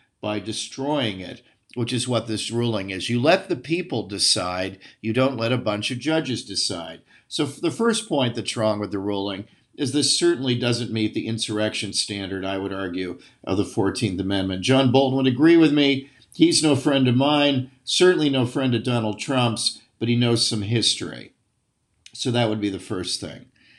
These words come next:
Uh, the ruling only st-, uh, the ruling, if it stood for the state primaries, would also then hold for the presidential election in Colorado. Now, Colorado was a safe Democratic state. That's not what the Trump people are worried about and not why they're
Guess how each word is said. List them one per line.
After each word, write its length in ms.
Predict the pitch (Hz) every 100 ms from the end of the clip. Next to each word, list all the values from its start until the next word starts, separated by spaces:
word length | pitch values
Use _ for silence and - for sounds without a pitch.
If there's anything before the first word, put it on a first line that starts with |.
| - - _
Uh, 260 | - 113 120
the 120 | 143
ruling 460 | 156 220 220 208 156
only 340 | 160 170 160
st-, 320 | 127 - -
uh, 160 | 127 - 80 - - 90 - - - -
the 140 | 135
ruling, 400 | 151 196 202 170
if 160 | 139 135
it 120 | 110
stood 360 | 113 - 143 131
for 180 | 131 120
the 100 | 107
state 340 | - 185 180
primaries, 720 | - 127 113 110 107 107 - - - -
would 120 | 123
also 360 | 120 135 135 131
then 220 | 120 117
hold 300 | 113 110 104
for 80 | 120
the 100 | 104
presidential 800 | - 110 101 101 101 98 101 95
election 540 | 95 92 - 95 87 - _ -
in 200 | 104 104
Colorado. 960 | - 98 95 90 92 95 90 85 - _ _ -
Now, 160 | 107 104
Colorado 520 | 139 131 120 113 110
was 180 | 107 107
a 60 |
safe 340 | - 117 107 117
Democratic 640 | 107 101 - 110 95 82
state. 360 | - 135 120
That's 280 | 113 107 -
not 160 | 113 98
what 100 | 98
the 60 |
Trump 320 | 127 135 101 -
people 320 | 107 85 95
are 100 | 104
worried 260 | 135 143
about 280 | 117 110 104
and 100 | 104
not 200 | 110 104
why 180 | 101 101
they're 260 | 101 95